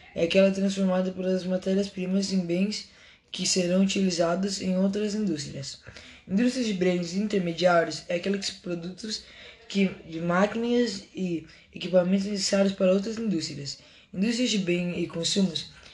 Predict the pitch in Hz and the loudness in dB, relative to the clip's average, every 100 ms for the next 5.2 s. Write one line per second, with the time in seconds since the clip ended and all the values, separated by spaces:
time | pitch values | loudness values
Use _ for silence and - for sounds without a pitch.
0 | - - 175 175 185 202 226 226 190 185 | -20 -4 0 2 6 4 4 -2 -6 -6
1 | 175 185 170 185 240 - - - - - | -4 -4 0 0 2 -4 -6 -20 -10 0
2 | 196 196 196 202 170 180 185 196 220 - | 4 4 2 -2 -2 0 2 0 -2 -8
3 | - - - - - 202 214 214 196 190 | -12 -20 -20 -20 -2 2 2 4 6 6
4 | 196 - 202 190 175 - 202 202 208 160 | 4 2 4 6 4 0 -2 -2 -2 -4
5 | 139 | -6